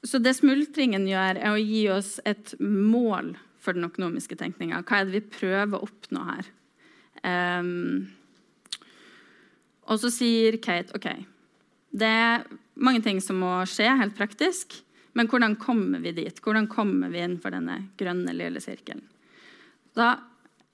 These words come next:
har hun sju prinsipper for en økonom, <laughs> men for så vidt og gjerne for alle, ehm, for det tjueførste århundre. Hun sier, «Det første vi må gjøre er å endre målet. Vi må slutte å tenke på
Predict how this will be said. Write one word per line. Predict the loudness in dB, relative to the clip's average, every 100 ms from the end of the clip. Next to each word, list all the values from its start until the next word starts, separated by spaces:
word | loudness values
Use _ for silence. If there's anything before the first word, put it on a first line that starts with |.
| _ _ _ -2
har | 2 4
hun | 4 2
sju | 0 2 2
prinsipper | 0 -4 -2 -2 -2 -4 0 0 0 -6 -18
for | -2 0 0 -2 -10 _ _ -6
en | -4 -2
økonom, | -2 2 4 4 0 -16 -6 -6
<laughs> | -6 -16 -20 -4 0
men | 2 0
for | -2
så | -4 -4
vidt | -4 -2
og | -2 0 -2
gjerne | -2 -2 -2
for | -4
alle, | 2 4 4 0 -16 -20 -4
ehm, | 0 2 2 0 -2 -2 -4 -6 -6
for | -2 -2
det | -2
tjueførste | -6 -8 -8 -10
århundre. | -10 -10 -10 -12 -14 _ _ _ _ _
Hun | -2
sier, | 0 -2 -4 -14
«Det | -4 -2 0
første | -2 0 0
vi | 0
må | 0
gjøre | 0 0
er | 0
å | 0
endre | 0 0
målet. | -2 -4 -10 -6
Vi | 0
må | 0
slutte | 2 0 0 -4 -2
å |
tenke | -2 -2 -6
på | -4